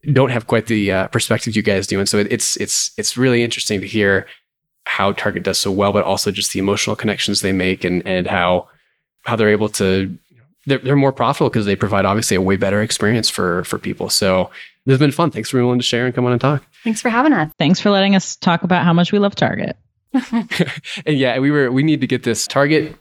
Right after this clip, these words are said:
Speaker 1: P R, if you're listening. It'd be a good idea to, I don't know, do you guys want to list your, your home addresses first where they can send some free swag?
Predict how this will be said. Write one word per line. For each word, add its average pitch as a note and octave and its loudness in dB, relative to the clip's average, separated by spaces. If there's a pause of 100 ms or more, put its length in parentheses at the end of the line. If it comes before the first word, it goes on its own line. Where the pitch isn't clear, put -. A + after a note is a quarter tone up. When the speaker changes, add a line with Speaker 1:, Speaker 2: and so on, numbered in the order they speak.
(100)
Speaker 1:
P D3+ 2
R, C3+ 2
if E3+ -2
you're C3+ 2
listening. D#3 0
It'd D#3 -2
be A3+ 0
a - 0
good D#4 0
idea B3 0
to, A#3+ 0
I - 0
don't A3 -2
know, A3 4
do F#3+ 0
you F#3 -2
guys F#3+ 2
want F#3 2
to E3+ 0
list E3 0
your, D#3 2
your D#3+ 4
home D#3+ 4
addresses E3 0
first D3+ 0
where D3 2
they C#3+ 2
can C#3+ 2
send D#3 2
some C3 -2
free C#3+ 2
swag? D3 2